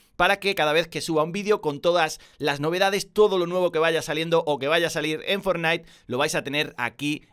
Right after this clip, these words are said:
en el canal. Y bien, chicos, para que entendáis todo lo que os quiero mostrar, os voy a leer unos pequeños fragmentos del vídeo del otro día,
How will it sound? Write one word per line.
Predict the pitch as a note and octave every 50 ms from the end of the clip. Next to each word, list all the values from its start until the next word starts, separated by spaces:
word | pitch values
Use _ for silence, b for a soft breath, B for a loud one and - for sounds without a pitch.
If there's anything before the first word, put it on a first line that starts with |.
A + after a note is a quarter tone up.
| b -
en | C#3+ C#3+
el | C#3 C3
canal. | A#2 - B2+ B2 B2 G2 D#2+ - - _ _ _ _ _ _ _ _ _ _ _ -
Y | F#3 A3
bien, | B3+ C#4+ D4
chicos, | - D#4 D4 D4 B3
para | - A#3+ G#3+
que | G#3 G#3
entendáis | G#3 G3 G#3 G3 G3+ A#3 B3+ B3+ -
todo | - B3+ B3
lo | A#3+ A3+ A3
que | A3 G#3 G#3 G#3
os | G3 F#3 -
quiero | G#3 G3 G3
mostrar, | F#3 F3+ E3 F3 G3+ G#3+ A#3 B3 -
os | - F3 D#3+
voy | F#3 G3+
a | G#3 G#3
leer | G3+ G3+ G#3+ A3 G3 - _ _ -
unos | G3+ A3 G#3+ G#3 G3
pequeños | - - F#3 F3+ F#3+ F#3+ F#3 F3+ E3+
fragmentos | E3+ E3+ E3 D#3 E3 F3 G#3 A3 G#3+ A#3+ A#3 A#3 A3+ D3
del | C3 D#3+ D3+ D3 C#3 C#3 C#3
vídeo | D#3+ F#3+ F3 F#3 F3+
del | E3 E3 E3
otro | D#3+ D#3 D3+ E3
día, | F3 G#3 G#3+ A3 A3 G#3+